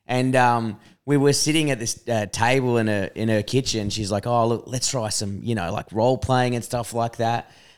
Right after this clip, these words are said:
And she's like, and I was like, "Oh, okay." And she's like, "Close your eyes." And I was like, "Oh, okay, I'm re-, you know, let's go, some kinky stuff or whatever." Closed my eyes.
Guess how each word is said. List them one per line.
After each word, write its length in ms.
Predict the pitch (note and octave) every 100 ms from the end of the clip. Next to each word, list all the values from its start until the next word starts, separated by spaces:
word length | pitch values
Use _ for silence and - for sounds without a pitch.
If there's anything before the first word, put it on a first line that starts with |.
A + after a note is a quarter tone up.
| -
And 120 | G#2
she's 120 | A#2+ A#2+
like, 180 | A2
and 100 | -
I 40 | A#2+
was 80 | G2+
like, 100 | C3+
"Oh, 220 | E3 F3
okay." 420 | F#3 B2 C3 C3+ - -
And 80 | -
she's 100 | A2+
like, 120 | C3
"Close 280 | - F#3+ G3+
your 160 | C#3+ B2
eyes." 360 | E3 E3 -
And 60 | G#2
I 20 |
was 80 | G2
like, 80 | -
"Oh, 280 | D#3 C#3+ F#3+
okay, 160 | F#3 A#2+
I'm 200 | D#3 D#3
re-, 120 | C3+
you 80 | B2+
know, 140 | B2
let's 200 | C3 D3+
go, 200 | - C#3+
some 160 | D3+ A#2+
kinky 320 | A2 D3 E3
stuff 280 | D3 C#3 A2+
or 40 | A2+
whatever." 400 | A2 G2+ F#2+ C3 - _ _ _
Closed 320 | D3 G#3 G3
my 80 | D#3
eyes. 560 | C3+ D#3 G#2+ - -